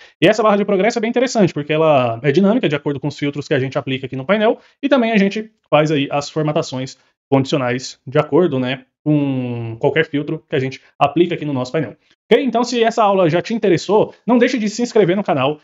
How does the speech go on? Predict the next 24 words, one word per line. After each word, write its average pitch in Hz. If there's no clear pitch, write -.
de 175
curtir 240
e 226
comentar 226
bastante 226
esse 214
vídeo, 165
ok, 185
galera? 135
Vocês 160
curtindo, 208
vocês 180
comentando, 196
ajuda 180
demais 196
o 196
YouTube 180
a 160
ver 180
que 208
esse 220
é 214
um 208
conteúdo 180